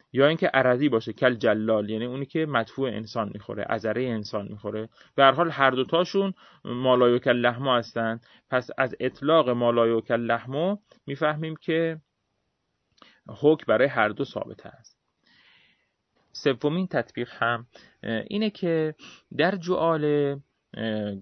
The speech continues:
کسی میاد جول قرار می‌ده، اگر کسی این کارو برای من انجام بده، من انقدر مثلاً بهش پول می‌دم. اینو بهش می‌گن جعاله. این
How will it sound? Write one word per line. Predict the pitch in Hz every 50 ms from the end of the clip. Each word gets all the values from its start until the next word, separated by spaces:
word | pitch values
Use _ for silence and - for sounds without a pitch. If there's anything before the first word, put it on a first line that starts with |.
| _ -
کسی | - 143 135 - - 143
میاد | 131 131 131 127 113
جول | 104 117 123 143 151
قرار | 147 135 135 131 127 123
می‌ده، | 120 120 117 107 107 107 104 101 -
اگر | - - 127 139 131 127
کسی | - - 127 - - 117
این | 117 123
کارو | 117 - 120 110 110
برای | 110 110 107 107
من | 107 104 107
انجام | 104 104 104 107 107 110
بده، | 110 107 117 131
من | 135 135 127
انقدر | - 123 120 110 117 110 113 110 110 - -
مثلاً | - - - 101 104 101
بهش | 101 101 104 104 101 - - _ _ _
پول | - - 113 -
می‌دم. | - - - - - _ _ _ -
اینو | - 151 147
بهش | 139 131 -
می‌گن | 131 127 123 120
جعاله. | 101 - - - - - - - _ _ _ _ _ _ _ _ - - _ -
این | - 202 214